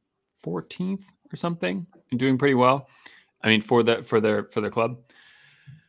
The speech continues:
So, Josh, I agree with your statement that at least right now, it feels like maybe at best a lateral move.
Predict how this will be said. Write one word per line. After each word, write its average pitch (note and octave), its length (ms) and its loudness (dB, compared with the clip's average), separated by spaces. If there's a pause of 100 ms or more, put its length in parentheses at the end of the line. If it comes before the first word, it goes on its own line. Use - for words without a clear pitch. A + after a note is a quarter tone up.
(160)
So, A#2+ 720 4 (840)
Josh, D3+ 300 0
I C#3+ 40 2
agree C3+ 160 0
with C#3+ 120 -4
your A2 100 -6
statement A2 380 -4
that G#2 340 0 (100)
at C3+ 80 -6
least C3+ 260 -4
right A2 220 0
now, F#2+ 400 -8 (1120)
it C3 140 -4
feels A2+ 380 0
like G#2 180 -4
maybe G#2 340 -6
at G2 200 -6
best G2+ 260 -6
a - 60 -10
lateral F#2+ 360 -6
move. G#2+ 400 -6